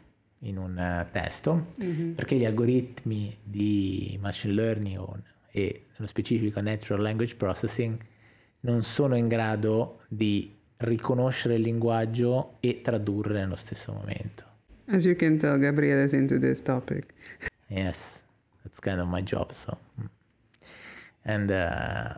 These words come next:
Speaker 1: so actually, these, uh, these transcripts took some time,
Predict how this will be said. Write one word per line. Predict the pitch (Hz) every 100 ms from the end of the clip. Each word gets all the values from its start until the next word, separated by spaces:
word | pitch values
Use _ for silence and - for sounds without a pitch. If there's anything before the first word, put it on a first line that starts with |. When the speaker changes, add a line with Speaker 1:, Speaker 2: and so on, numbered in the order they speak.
| -
Speaker 1:
so | 165 143
actually, | 117 - 117 143
these, | 135 120 113
uh, | 110 107 104 104 101 98 101 110 - - _ _ _ _ _ _
these | 123 -
transcripts | - 120 117 131 131 - -
took | - -
some | 107 104
time, | 101 101 160